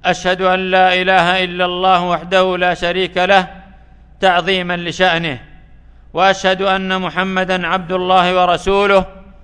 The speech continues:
الداعي إلى رضوانه، صلى الله وسلم عليه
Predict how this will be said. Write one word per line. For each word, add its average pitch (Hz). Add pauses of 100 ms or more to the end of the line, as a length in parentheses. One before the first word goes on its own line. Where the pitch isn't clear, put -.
(340)
الداعي 190
إلى 185
رضوانه، 175 (680)
صلى 190
الله 180
وسلم 185
عليه 180